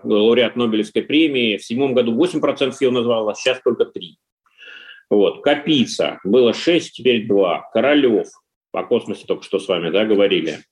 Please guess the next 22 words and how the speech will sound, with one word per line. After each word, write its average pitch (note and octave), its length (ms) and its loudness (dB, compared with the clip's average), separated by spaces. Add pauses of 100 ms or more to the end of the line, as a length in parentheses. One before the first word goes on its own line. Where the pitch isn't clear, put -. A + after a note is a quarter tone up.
десять C#3+ 440 0
процентов A2+ 480 -2
было, F#2 160 2
сейчас C3+ 260 -2
только A#2 240 0
два. F2+ 380 -2 (600)
В A#2+ 80 2
общем, D3+ 460 0
э, A#2 440 2
мало D3 400 2
мы B2 200 0
знаем C3 460 -2
наших B2+ 320 -4
современных, A#2 680 0
крупных, - 680 -2
продуктивных A2 760 0
российских A2+ 520 -2
учёных. F2+ 520 -2
И - 60 0
это C3+ 180 2
явно A#2+ 360 2
вот, A2 260 0